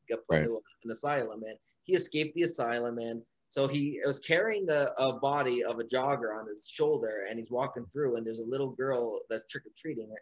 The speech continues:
Speaker 1: and it's like, she's dressed as a genie. And she goes, uh, hi-, she goes, uh, "Trick or treat isn't tomorrow." He goes, he goes, and then he's like, "This isn't a costume. I can wear what I want."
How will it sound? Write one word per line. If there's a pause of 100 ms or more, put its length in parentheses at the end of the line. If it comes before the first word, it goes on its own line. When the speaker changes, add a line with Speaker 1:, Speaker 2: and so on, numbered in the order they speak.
Speaker 1:
and
it's
like,
she's
dressed
as
a
genie. (540)
And
she
goes,
uh, (340)
hi-,
she
goes,
uh, (280)
"Trick
or
treat
isn't
tomorrow." (120)
He
goes, (200)
he
goes,
and
then
he's
like, (280)
"This
isn't
a
costume. (180)
I
can
wear
what
I
want."